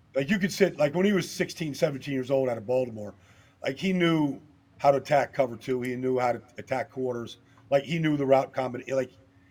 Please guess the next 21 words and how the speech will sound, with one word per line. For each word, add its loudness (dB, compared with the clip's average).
and 0
then 4
his 2
arm, 6
like, -4
I 8
actually 0
compared -4
him -6
to -6
a -10
bigger, -4
faster, 0
I'm -4
not -2
faster, -2
but -10
bigger, 0
stronger -2
Russell -6
Wilson -8